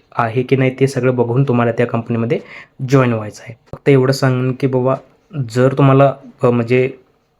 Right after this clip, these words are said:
अ, अर्निंग करायचीच आहे, ओके, तर ते एक रिअल वेने करा, दोन नंबरच्या, अ, वेने जाऊ नका. सगळ्यात बेस्ट वे आहे की बाबा आपल्या मेहनतीनं आपण, अ,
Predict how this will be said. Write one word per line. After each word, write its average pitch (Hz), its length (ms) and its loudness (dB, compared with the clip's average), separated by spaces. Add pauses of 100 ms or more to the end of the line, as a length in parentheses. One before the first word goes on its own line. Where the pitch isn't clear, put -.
(140)
अ, 117 40 -6 (400)
अर्निंग 131 300 2
करायचीच 120 540 0
आहे, 107 80 -4 (200)
ओके, 127 220 -2 (100)
तर 135 80 0 (100)
ते 139 80 4
एक 143 180 0
रिअल 127 340 0
वेने 131 260 2
करा, 120 300 -4
दोन 123 260 0
नंबरच्या, 127 640 0
अ, 123 80 0
वेने 117 360 0
जाऊ 117 220 -2
नका. 127 260 -2 (400)
सगळ्यात 123 300 0
बेस्ट 120 320 -2
वे 127 120 2
आहे 123 100 0
की 123 120 -4
बाबा 120 200 0
आपल्या 120 220 -2
मेहनतीनं 117 460 -2
आपण, 123 460 -2
अ, 120 240 2